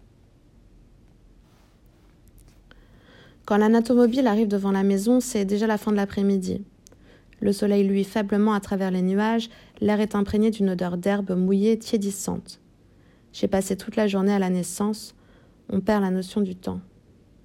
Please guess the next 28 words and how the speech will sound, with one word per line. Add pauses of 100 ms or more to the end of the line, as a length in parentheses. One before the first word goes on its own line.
(1040)
Cora
a
dû
faire
les
courses
aujourd'hui,
j'étais
exemptée
de
toute
corvée. (880)
Je
monte
l'escalier
en
levant
péniblement
les
pieds
d'une
marche
à
l'autre, (400)
cramponnée
à
la
rampe.